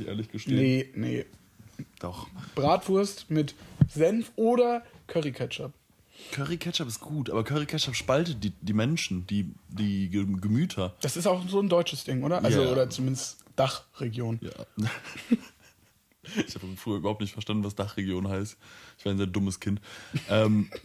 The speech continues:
Speaker 1: <laughs> ich, ich habe nur jetzt in letzter Zeit sehr oft gehört, dass Leute diesen Hela Gewürzketchup überhaupt nicht mögen.
Speaker 2: Das habe ich noch nie gehört.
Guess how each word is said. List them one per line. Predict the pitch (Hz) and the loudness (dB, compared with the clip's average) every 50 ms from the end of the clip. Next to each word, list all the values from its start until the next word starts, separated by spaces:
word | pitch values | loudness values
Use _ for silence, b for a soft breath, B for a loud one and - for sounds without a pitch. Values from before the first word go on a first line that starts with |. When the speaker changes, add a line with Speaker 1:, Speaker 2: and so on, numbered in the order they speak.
| - _ | -16 _
Speaker 1:
<laughs> | _ _ _ - | _ _ _ -4
ich, | - - 113 117 123 - | 0 2 2 4 4 2
ich | - 123 127 | 2 2 4
habe | 127 135 160 - 190 | 4 2 2 2 2
nur | 156 139 131 123 | 2 2 2 0
jetzt | 123 113 - | -2 -4 -2
in | 120 | -2
letzter | 123 127 - - | -2 -2 -4 -6
Zeit | - 139 135 - | -6 -6 -4 -4
sehr | - 107 | -6 -6
oft | - - | -6 -6
gehört, | - 104 117 120 - - | -4 0 0 0 0 0
dass | 110 - | -2 0
Leute | 107 110 113 117 104 | 0 0 2 0 -2
diesen | 95 98 95 104 | -2 -2 -4 -2
Hela | 101 110 113 120 117 | 0 0 2 2 0
Gewürzketchup | 95 95 92 104 113 - - - 113 110 101 | 0 0 0 -2 -2 -2 -6 -8 -8 -6 -2
überhaupt | 90 85 87 104 117 - - | -2 0 2 0 0 0 -4
nicht | 160 - - - | -4 -4 -4 -6
mögen. | 85 85 87 85 92 95 - b b b b b b b b - | -4 -4 -2 -2 -4 -4 -6 b b b b b b b b -12
Speaker 2:
Das | 131 - 117 | -10 -10 -10
habe | - - | -10 -12
ich | - 110 | -10 -10
noch | 110 120 | -8 -8
nie | 120 120 110 | -8 -10 -8
gehört. | 117 120 120 123 123 131 - | -8 -10 -10 -10 -12 -14 -14